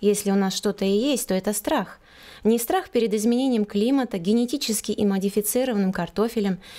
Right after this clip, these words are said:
или атомными электростанциями, о чём социологи охотно втирают нам очки, а перед глупостью правителей. Когда в Европе свирепствовала чума, люди принимались за сексуальные оргии и пьянство, чтобы ещё раз насладиться жизнью.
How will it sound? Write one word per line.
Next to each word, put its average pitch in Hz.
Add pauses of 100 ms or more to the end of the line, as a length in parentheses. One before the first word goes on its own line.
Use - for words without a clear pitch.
(200)
или 196
атомными 190
электростанциями, 190 (440)
о -
чём 240
социологи 220
охотно 196
втирают 208
нам 180
очки, 208 (540)
а -
перед 262
глупостью 254
правителей. 247 (480)
Когда 202
в 220
Европе 240
свирепствовала 202
чума, 233 (160)
люди 247
принимались 226
за 202
сексуальные 220
оргии 208
и 180
пьянство, 185 (260)
чтобы 202
ещё 277
раз 220
насладиться 185
жизнью. 196